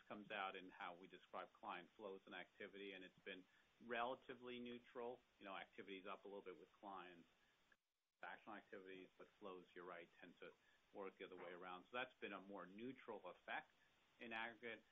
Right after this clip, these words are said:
relative to past history where it's been a slight, uh, positive of a point. Um, and then finally on first quarter, you asked, I'll just remind you that, uh, what I guided to on, uh, on fees for the quarter, uh,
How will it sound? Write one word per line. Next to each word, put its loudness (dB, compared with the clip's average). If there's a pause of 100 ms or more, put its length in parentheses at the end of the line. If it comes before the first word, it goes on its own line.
(300)
relative 4
to -20
past -2
history -6
where -4
it's -12
been -8
a -10 (680)
slight, -4 (140)
uh, 0 (140)
positive 0
of -12 (100)
a -12 (120)
point. -20 (1300)
Um, 2
and 6
then 4
finally 6
on 4
first 4
quarter, 4
you 0
asked, 6
I'll 0
just -2
remind 2
you 0
that, 4 (340)
uh, 2
what 0
I 2
guided 2 (160)
to -2
on, -2
uh, -2 (420)
on -4 (140)
fees 0 (260)
for 0
the 0 (100)
quarter, 4 (420)
uh, 0